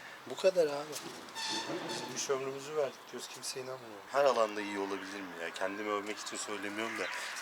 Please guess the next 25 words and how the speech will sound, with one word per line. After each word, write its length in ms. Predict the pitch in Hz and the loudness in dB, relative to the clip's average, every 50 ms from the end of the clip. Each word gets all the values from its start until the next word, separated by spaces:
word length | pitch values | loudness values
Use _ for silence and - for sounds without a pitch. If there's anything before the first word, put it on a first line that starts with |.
| 110 | 4
elimden 340 | 110 104 110 110 110 110 110 | 6 6 6 6 8 8 8
her 120 | 113 117 113 | 10 8 8
şey 220 | - - - 107 101 | 8 8 6 6 4
geliyor 340 | 98 98 95 92 101 104 98 92 | 4 4 6 6 6 6 6 4
yani. 140 | 87 82 78 | 2 0 0
Mükemmelim. 580 | 76 - - 135 127 135 147 151 151 139 117 | 0 8 12 12 12 12 12 8 8 10 12
Sen 220 | - 131 123 131 147 | 12 12 12 12 12
de 40 | |
yıllardır 480 | 151 151 147 156 160 160 160 170 160 156 | 10 12 12 12 12 12 12 12 12 12
benle 220 | 156 151 156 160 | 12 12 12 12
yaşıyorsun. 380 | 160 156 135 - - 113 104 107 | 10 10 10 8 8 6 8 10
Biraz 280 | 110 123 123 120 123 135 | 12 12 12 10 8 4
anlamışsındır 760 | 135 127 110 110 117 123 131 135 123 - - 104 92 90 - | 6 6 6 6 6 4 2 2 0 0 0 0 -2 -2 -4
mükemmelliği. 560 | 82 - - 82 82 85 - - - - - - - - - - - - - - - | -4 -4 -4 -4 -4 -6 -10 -10 -10 -10 -10 -8 -8 -8 -8 -8 -8 -8 -6 4 8
Deniz 280 | 135 139 170 196 - - | 8 10 10 8 6 6
kumu 200 | 175 151 127 120 | 6 8 12 12
la 160 | 139 156 147 | 12 12 12
bu. 160 | 123 117 127 - - - | 10 4 4 4 4 4
Baksana. 380 | 104 - - - 156 147 110 87 - - - - - - - - - - - - - - - - - - - - - - - - - - - - | 4 6 8 8 8 8 8 6 4 0 -4 -2 -2 -4 -4 -4 -6 -8 -8 -8 -6 -6 -4 -2 -2 -2 -2 -4 -10 -10 -8 -8 -8 -8 -4 2
Her 180 | 113 135 160 147 | 4 6 6 4
kum 200 | - - 135 143 - | 4 0 -4 -6 -6
kıymetli. 520 | 139 127 131 135 131 131 - - - - | -6 -6 -4 -4 -4 -6 -6 -10 -8 -2
Cenab-ı 380 | - 113 110 117 117 120 120 120 | 0 2 2 2 2 2 4 2
Allah'ım 400 | 113 110 104 107 113 117 123 120 | 2 2 2 0 0 0 -2 0
yaratmış. 540 | 120 120 117 - - - - - - - | 0 0 0 0 -2 -2 -2 -2 -2 -2